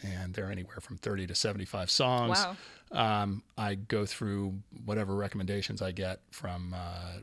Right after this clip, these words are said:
Speaker 1: from either Spotify or Amazon Music. I sort of prefer Amazon Music 'cause of the sound quality. Um, and then I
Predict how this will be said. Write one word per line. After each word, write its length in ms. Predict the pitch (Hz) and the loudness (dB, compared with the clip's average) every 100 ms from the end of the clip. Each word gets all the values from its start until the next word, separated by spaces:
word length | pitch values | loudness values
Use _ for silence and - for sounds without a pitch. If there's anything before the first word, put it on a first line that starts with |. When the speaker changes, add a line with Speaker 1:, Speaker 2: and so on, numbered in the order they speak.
| - | -10
Speaker 1:
from 340 | - 92 90 | -6 -4 -4
either 220 | - 90 85 | -6 -6 -2
Spotify 640 | - 98 90 - 92 87 | -2 -2 -4 -4 -4 -4
or 40 | |
Amazon 380 | 92 90 - 92 | -4 -6 -6 -6
Music. 380 | 90 90 92 - | -4 -4 -4 -6
I 120 | 90 87 | -8 -2
sort 220 | - 101 | -2 -2
of 60 | - | -6
prefer 300 | - 110 101 | -2 0 0
Amazon 340 | 95 92 92 | 0 -2 -2
Music 260 | 92 92 95 | -2 -4 -4
'cause 140 | 95 | -6
of 60 | 85 | -2
the 80 | 87 | -2
sound 280 | 107 101 104 | 0 -2 0
quality. 440 | 117 120 123 139 - - - - | 2 4 2 0 -8 -16 -16 -2
Um, 340 | - 117 107 113 | 2 4 4 4
and 180 | 113 110 | 2 2
then 80 | |
I 200 | 101 98 | 2 0